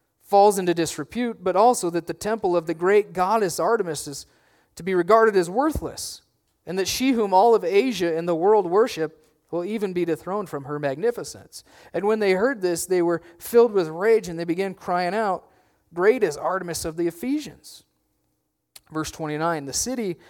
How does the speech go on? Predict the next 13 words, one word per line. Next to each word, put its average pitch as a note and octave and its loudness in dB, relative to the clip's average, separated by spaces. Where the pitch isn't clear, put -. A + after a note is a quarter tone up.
was F#3 -4
filled G#3 2
with F3+ -2
confusion, E3+ -4
and E3+ -4
they E3 2
rushed D#3+ 2
with F3 -4
one G#3+ -2
accord D3+ -4
into A3 -8
the E3+ -2
theater, D3+ -6